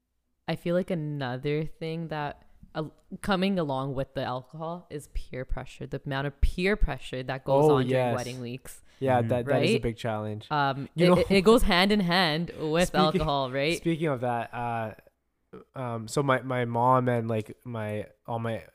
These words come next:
Speaker 2: my aunts and uncles are making laddus in our garage right now.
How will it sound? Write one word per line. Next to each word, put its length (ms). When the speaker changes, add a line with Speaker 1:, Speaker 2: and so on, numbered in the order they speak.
Speaker 2:
my 160
aunts 260
and 80
uncles 260
are 60
making 440
laddus 460
in 100
our 100
garage 360
right 140
now. 240